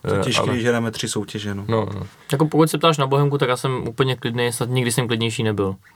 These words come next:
Speaker 3: Opravdu za poslední dobu musím říct, že jestli se něčeho nebojím, tak toho, že nedostaneme góla. Pokud Kolář nevyběhne na půlku, nebude tam dělat nějaký,
Speaker 2: <laughs>
Speaker 3: nějaký frajeřinky, tak myslím si, že jak obrana, stopeři, krajní, krajní beci, tak třeba zejména Tomáš Souček, případně, jak tady říkal Ragnar, Alex Král, se může hrát trošku toho staženějšího.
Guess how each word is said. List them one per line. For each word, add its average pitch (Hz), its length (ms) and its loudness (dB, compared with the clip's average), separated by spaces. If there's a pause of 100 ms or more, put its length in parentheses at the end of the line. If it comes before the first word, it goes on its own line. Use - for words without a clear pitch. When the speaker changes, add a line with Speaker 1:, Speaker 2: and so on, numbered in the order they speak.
(420)
Speaker 3:
Opravdu 139 240 4
za 139 100 0
poslední 143 320 0
dobu 135 180 2
musím 135 240 0
říct, 127 160 -2
že 131 80 2
jestli 123 200 0
se 131 100 -2
něčeho 123 240 0
nebojím, 120 280 0
tak 113 120 2
toho, 120 180 0
že 117 80 0
nedostaneme 110 440 2
góla. 98 320 -2 (280)
Pokud 117 180 2
Kolář 107 260 2
nevyběhne 110 320 0
na 101 80 0
půlku, 107 260 -4
nebude 104 180 0
tam 110 120 -2
dělat 110 120 2
nějaký, 113 320 2 (300)
Speaker 2:
<laughs> 165 260 -2
Speaker 3:
nějaký 101 220 -4
frajeřinky, 113 600 -2 (300)
tak - 140 -2
myslím 117 240 -2
si, 127 140 0
že 120 80 2
jak 131 200 2
obrana, 127 640 0 (600)
stopeři, 123 580 0 (100)
krajní, 113 380 0
krajní 117 260 0
beci, 113 380 0 (240)
tak 117 220 -2
třeba 123 220 -2
zejména 117 260 0
Tomáš 113 280 2
Souček, 113 400 0
případně, 110 400 -2
jak 107 140 -4
tady 104 140 0
říkal 107 180 -2
Ragnar, 107 280 0
Alex 110 200 0
Král, 107 320 0
se - 120 -6
může 113 180 -6
hrát 107 120 -2
trošku 110 240 -8
toho 113 140 2
staženějšího. 110 560 0